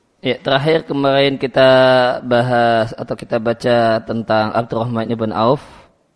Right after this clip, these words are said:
dan posisi beliau sebagai ketua majelis syura di masa, eh, akhir-akhir kehidupan Amirul Mukminin Umar bin Al-Khattab radhiyallahu ta'ala anhu.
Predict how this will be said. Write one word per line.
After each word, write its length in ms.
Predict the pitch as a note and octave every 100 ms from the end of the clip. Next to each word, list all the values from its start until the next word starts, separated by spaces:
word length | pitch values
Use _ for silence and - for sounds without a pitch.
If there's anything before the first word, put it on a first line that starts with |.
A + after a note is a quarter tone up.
| _ _ _ _ _ _ _ _
dan 800 | - A2+ A2+ A2+ A2 A2 A2 A2 - -
posisi 480 | A2+ - A#2+ - B2
beliau 340 | - A2+ A#2
sebagai 460 | A#2 - A#2 G#2+ A2
ketua 420 | A2+ A#2 A2 G#2+
majelis 460 | G#2+ G#2+ G#2 G#2+ G#2
syura 320 | B2 A#2+ C3
di 120 | B2+ A2+
masa, 800 | A2 G#2+ - A#2+ A#2 A#2 A2 A2+ _ _ _ _ _ _ _ _ _
eh, 400 | - F2 - - -
akhir-akhir 680 | A2+ A2+ G#2+ G2 G#2+ A#2 A#2 A#2 A#2 A2 F3 _ _ _ _ _ -
kehidupan 880 | B2 A2 G#2 - B2 B2 B2 A#2+ -
Amirul 400 | A2 A2 G#2+ A2
Mukminin 480 | G#2 A2 A2+ B2
Umar 320 | A#2+ A2 A2 G#2
bin 160 | G2+
Al-Khattab 400 | F#2+ - - A2
radhiyallahu 560 | G2+ A2 G2+ G2+ G#2+ G#2+
ta'ala 320 | D#2 G2+ F2+
anhu. 320 | F#2+ F2+ G#2